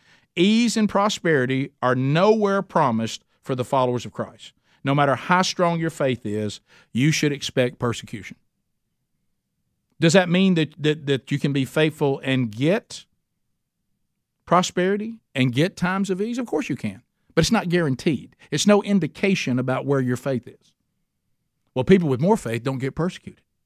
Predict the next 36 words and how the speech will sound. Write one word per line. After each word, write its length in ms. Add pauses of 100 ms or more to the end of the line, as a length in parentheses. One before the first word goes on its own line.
(440)
No, 160
that's 240
not 140
true 160
at 80
all. 260 (380)
People 220
who 80
have 140
more 180
faith 300
have 180
ease, 640 (540)
and, 180
and, 160
and, 240 (100)
and, 280
and 100
they, 120
they 260
have 180
prosperity. 640 (220)
No, 180
that's 220
not 140
true 120
at 60
all. 220 (960)
That's 180
no 180
indicator 540
of 60
where 100
your 120
faith 280
is. 240